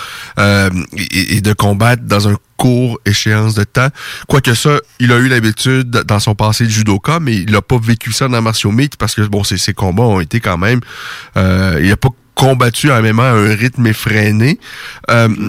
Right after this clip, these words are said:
pour qu'on, pour aller chercher le million de dolla-, dollars dans le tournoi à la P F L, là, vraiment, c'est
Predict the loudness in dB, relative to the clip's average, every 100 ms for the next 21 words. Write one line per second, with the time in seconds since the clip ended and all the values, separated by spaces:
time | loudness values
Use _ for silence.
0 | -10 -16 -2 -2 2 2 2 -2 -2 0
1 | 0 0 2 2 0 0 0 2 2 2
2 | 0 0 0 0 0 2 2 0 0 -2
3 | -2 -2 0 0 2 2 0 0 -2 0
4 | 0 0 0 2 2 0 -2 -2 0 2
5 | 0 0 -2 0 0